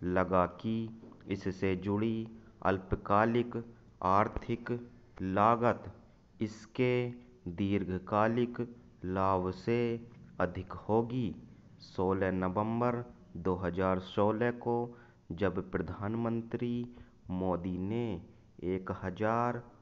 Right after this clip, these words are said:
और पाँच सौ रुपये के नोटों के चलन बंद करने का ऐलान किया, तब उर्जित पटेल रिजर्व बैंक के गवर्नर थे।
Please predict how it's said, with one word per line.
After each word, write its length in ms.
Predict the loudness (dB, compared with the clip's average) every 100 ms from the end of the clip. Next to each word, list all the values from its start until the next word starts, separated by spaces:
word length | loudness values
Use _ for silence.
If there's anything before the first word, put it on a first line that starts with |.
| -18 -2
और 140 | 0 0 -2 -2
पाँच 300 | 0 0 -6
सौ 240 | -8 -4 -2 -2 -6 -14 -20 -14
रुपये 440 | -4 -4 -2 0 0 -2
के 160 | -4 0 0 -4 -10 -20 -20 -10 -6
नोटों 520 | -2 -2 -2 0 0 -2 -2
के 340 | 0 2 -2 -6 -14 -20 -12 2
चलन 420 | 4 6 4 2 -2 -4 -12 -12 -10 0
बंद 280 | 2 2 0 2
करने 580 | 2 2 0 0 0 -2 -8 -20 -16 0
का 140 | 2 2 2
ऐलान 460 | 2 4 2 2 -2
किया, 400 | -4 0 2 2 0 -6 -16 -16 0
तब 260 | 2 2 0
उर्जित 440 | 0 0 -2 -6 -2
पटेल 580 | -2 2 2 2 2 -2 -8 -18 -6
रिजर्व 460 | -2 0 0 2 0
बैंक 380 | 2 2 2 0 -4 -2
के 240 | 0 0 -2 -12 -20 -8
गवर्नर 580 | 2 4 4 2 0 -2 -2
थे। 160 | -2 0